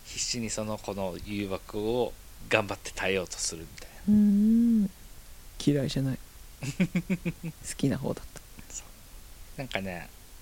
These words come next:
Speaker 1: 割と出てくる登場人物もそんなに悪い人はいない感じで、まあ、と、
Speaker 2: うん。
Speaker 1: まだ途中なんだけど、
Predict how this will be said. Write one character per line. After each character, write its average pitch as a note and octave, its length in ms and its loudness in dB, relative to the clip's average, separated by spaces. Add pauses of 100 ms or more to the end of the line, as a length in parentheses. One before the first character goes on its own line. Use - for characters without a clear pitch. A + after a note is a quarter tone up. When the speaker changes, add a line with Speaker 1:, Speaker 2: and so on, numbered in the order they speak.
(240)
Speaker 1:
割 A#2+ 220 0
と B2 340 6 (180)
出 C3 100 -2
て A#2+ 100 0
く G2 120 0
る F2+ 60 -6
登 G#2 200 -2
場 G#2+ 300 -2
人 G2+ 200 -2
物 F2+ 220 -8
も F2+ 140 -8
そ G2+ 100 -8
ん G2 40 -6
な G2 60 -6
に G2 60 -4
悪 G2 220 4
い - 20 -2
人 - 160 -6
は E2+ 80 -6
い D#2+ 60 -6
な F#2 100 -2
い F2+ 80 -4
感 F#2 180 -8
じ - 100 -14
で、 - 200 -6
ま A2+ 100 2
あ、 - 40 -2
と、 - 80 4
Speaker 2:
う - 20 6
ん。 G3 60 6
Speaker 1:
ま D#3 100 8
だ B2 100 4
途 G#2+ 140 4
中 B2 160 0
な B2 100 0
ん G#2+ 60 -4
だ F#2 80 -6
け - 80 -10
ど、 - 180 -12